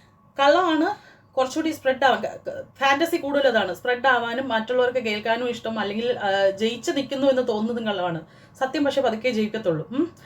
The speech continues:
അതുകൊണ്ട് ഈ ഭാഗത്ത് സപ്പോർട്ടേഴ്സ് കുറവായിരിക്കും. പക്ഷെ അപ്പുറം നിന്ന് കഴിഞ്ഞാൽ അങ്ങനെയല്ല.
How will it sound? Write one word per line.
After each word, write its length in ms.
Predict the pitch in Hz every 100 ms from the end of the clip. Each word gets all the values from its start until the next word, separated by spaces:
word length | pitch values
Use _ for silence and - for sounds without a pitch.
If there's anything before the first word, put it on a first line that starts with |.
| - -
അതുകൊണ്ട് 280 | - 277 285
ഈ 180 | 277 359
ഭാഗത്ത് 400 | 285 269 269 269
സപ്പോർട്ടേഴ്സ് 500 | 247 226 240 254 254
കുറവായിരിക്കും. 680 | 254 214 208 220 175 165 190
പക്ഷെ 200 | 220 247
അപ്പുറം 340 | 226 294 294
നിന്ന് 200 | 247 226
കഴിഞ്ഞാൽ 240 | 214 214 196
അങ്ങനെയല്ല. 680 | 185 185 147 151 - -